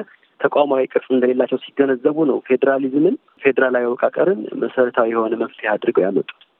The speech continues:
እኛም ዛሬ ፌዴራላዊ አወቃቀርን ሁሉንም ኢትዮጵያዊ ብሔሩንም ሆነ የግለሰብ ማንነቱን በአግባቡ ባጠናከረ ሁኔታ፣ ኢትዮጵያዊነትን ባሳደገ ሁኔታ አዲስ የሆነ ኢትዮጵያዊ የሆነ ፌዴራሊዝም በመወያየትና በመደራደር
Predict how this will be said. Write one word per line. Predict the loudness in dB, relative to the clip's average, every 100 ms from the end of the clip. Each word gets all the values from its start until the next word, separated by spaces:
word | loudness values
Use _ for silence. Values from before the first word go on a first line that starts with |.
| _ _ 0
እኛም | 2 2 2
ዛሬ | 0 0 0
ፌዴራላዊ | -2 0 0 0 0
አወቃቀርን | 0 -2 -2 -2 0 0 -2 -10 _ _ _
ሁሉንም | -4 -2 2 0 0
ኢትዮጵያዊ | -4 -4 -4 0 0 0 -4 -6
ብሔሩንም | -6 -2 0 0 -2
ሆነ | 0 0 0
የግለሰብ | 0 0 -2 -2 0
ማንነቱን | 0 0 -2 -4 -4
በአግባቡ | -2 0 2 2 2
ባጠናከረ | -2 0 -2 0 -2 0
ሁኔታ፣ | 0 0 -2 -4 -2
ኢትዮጵያዊነትን | 0 0 2 0 2 0 0 0 0 0
ባሳደገ | 0 2 0 0 0 0 0
ሁኔታ | 2 0 2 -2 -4 -14 -20 -4
አዲስ | -4 -2 -4 -4
የሆነ | -8 -2 -2
ኢትዮጵያዊ | 0 -2 0 0
የሆነ | 0 0 -2
ፌዴራሊዝም | -2 0 2 2 0 -2 -2
በመወያየትና | -2 0 0 0 0 -2 -2
በመደራደር | -2 -2 -2 0 2 0